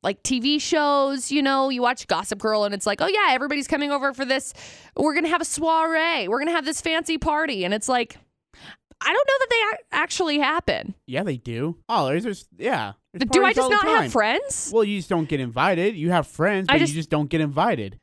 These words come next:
Speaker 1: So
Speaker 2: That happens.
Speaker 1: so my friends have parties and they don't invite me? Is that what you're saying?
Speaker 2: Probably. I, I don't mean to, like,
Speaker 1: Oh.
Speaker 2: I, I'm gonna burst your bubble.
Speaker 1: Uh-oh.
Speaker 2: But sometimes they're probably having a party and they just, you know what?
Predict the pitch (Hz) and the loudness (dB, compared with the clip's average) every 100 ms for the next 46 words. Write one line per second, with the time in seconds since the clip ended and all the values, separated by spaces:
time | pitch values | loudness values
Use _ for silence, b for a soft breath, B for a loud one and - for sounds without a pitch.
0 | - 330 311 185 214 330 - - 311 311 | -2 4 6 6 4 2 2 2 2 2
1 | 339 359 392 339 - 330 330 320 302 277 | 2 0 2 0 2 0 2 0 0 0
2 | 285 269 220 254 349 381 277 285 311 262 | 0 2 0 0 0 0 0 0 0 0
3 | 254 294 440 160 147 147 135 123 131 220 | 0 0 0 2 2 2 0 -2 0 -2
4 | 277 - 180 185 202 202 165 156 135 156 | -2 2 4 4 2 2 4 4 2 0
5 | 165 170 165 165 156 120 156 147 151 139 | 0 0 -2 -2 -2 0 0 0 -4 -2
6 | 151 285 220 339 349 _ _ - 320 294 | 0 2 2 0 -4 _ _ -8 -2 0
7 | 247 226 226 240 214 170 - 208 214 220 | 0 -2 -4 -2 -2 0 0 0 2 0
8 | 202 226 220 220 220 226 226 220 202 190 | 0 0 2 4 4 2 2 0 2 4
9 | 208 269 233 208 180 208 190 - 185 208 | 2 0 -2 0 2 2 0 -2 0 2
10 | 165 170 185 | 2 2 2